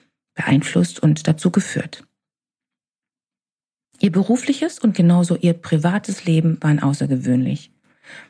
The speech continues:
Wenn ich jetzt an die vielen Frauen wie Männer denke, die ich heut-, heute oder in den letzten Jahren, Jahrzehnten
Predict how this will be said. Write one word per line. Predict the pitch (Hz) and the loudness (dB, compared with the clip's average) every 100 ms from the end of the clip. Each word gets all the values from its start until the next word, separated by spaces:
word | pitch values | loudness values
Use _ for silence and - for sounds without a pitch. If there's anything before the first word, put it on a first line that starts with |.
| _ | _
Wenn | - 190 | -2 0
ich | 208 - | 0 0
jetzt | 175 - | -4 0
an | 175 | 0
die | 175 | 0
vielen | - 233 240 | 0 2 2
Frauen | 240 - 180 180 | 0 -2 0 2
wie | 175 | 2
Männer | 165 165 165 | 4 4 2
denke, | 156 160 165 202 208 240 - | 2 0 0 0 0 -2 -6
die | 175 165 160 151 _ _ _ _ | -2 0 0 -4 _ _ _ _
ich | 175 - - | -4 -4 -4
heut-, | 180 185 190 - - _ _ | 0 0 -2 -10 -20 _ _
heute | 160 185 202 - - | 0 0 0 -4 -4
oder | - - | -2 0
in | - | 2
den | 143 | 2
letzten | 147 175 - - 165 | 0 -2 -6 0 2
Jahren, | 147 143 160 180 185 | 2 0 -2 2 2
Jahrzehnten | 160 156 - 190 202 - 165 190 | 2 0 0 2 2 2 0 0